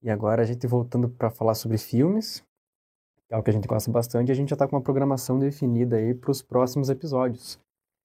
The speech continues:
Então, o pessoal que quiser nos acompanhar, a gente vai ter aí toda uma programação definida, que a gente vai soltar ao longo do tempo. E que a gente tá de volta aí com tudo também, inaugurando um novo espaço da rádio. Salientar também que esse é o primeiro programa produzido,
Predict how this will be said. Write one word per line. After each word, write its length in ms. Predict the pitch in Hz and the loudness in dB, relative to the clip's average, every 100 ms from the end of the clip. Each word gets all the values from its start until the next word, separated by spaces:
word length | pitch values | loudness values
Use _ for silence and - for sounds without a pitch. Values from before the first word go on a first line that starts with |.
| _ _ _ | _ _ _
Então, 360 | 131 107 110 110 | -6 -2 0 0
o 60 | 117 | 2
pessoal 480 | 113 113 - 120 | 0 0 2 2
que 140 | 117 113 | 2 -2
quiser 680 | - 107 113 113 113 110 107 | -4 -2 0 2 0 -2 -4
nos 160 | 107 | 0
acompanhar, 600 | 110 110 - 110 110 123 | 0 0 -2 -2 2 2
a 60 | 147 | 2
gente 180 | 123 113 | -2 -2
vai 120 | 107 | -2
ter 260 | - 117 | -2 -2
aí 200 | 117 113 | 0 0
toda 220 | 113 113 113 | 0 0 0
uma 60 | |
programação 520 | 101 113 110 107 - | 0 0 2 0 0
definida, 480 | 110 113 139 127 156 | 0 0 0 2 0
que 80 | - | -2
a 20 | |
gente 200 | 113 110 | -4 0
vai 120 | 110 | 2
soltar 320 | 110 - 107 107 | 2 0 0 0
ao 80 | |
longo 160 | 107 107 | 0 0
do 100 | 131 | -2
tempo. 420 | 147 147 185 - _ _ _ _ _ _ | 0 0 -2 -6 _ _ _ _ _ _
E 120 | 156 | -4
que 80 | 185 | 0
a 20 | |
gente 240 | 214 220 - | 0 0 -2
tá 260 | 202 214 226 202 151 | 0 0 -2 -4 -4
de 100 | 131 | 0
volta 300 | 127 139 156 | 4 4 4
aí 40 | 160 | -2
com 120 | 214 | 0
tudo 180 | 170 160 | 2 2
também, 220 | 127 127 | 2 2
inaugurando 480 | 127 123 120 120 117 | 2 2 0 0 2
um 20 | |
novo 120 | 113 | 0
espaço 340 | 110 107 104 | 0 -2 -2
da 80 | 120 | -2
rádio. 420 | 113 113 151 165 - _ _ _ _ _ | 0 2 0 -4 -14 _ _ _ _ _
Salientar 500 | - 123 120 113 127 | -4 0 0 2 0
também 280 | 127 123 127 | 2 0 0
que 180 | 127 120 | 0 0
esse 220 | 120 120 | 0 0
é 40 | |
o 20 | 123 | -2
primeiro 400 | - 117 135 147 | 0 0 0 0
programa 340 | 131 120 131 | 0 0 0
produzido, 720 | 123 123 113 110 117 117 110 | 0 0 0 0 0 0 -2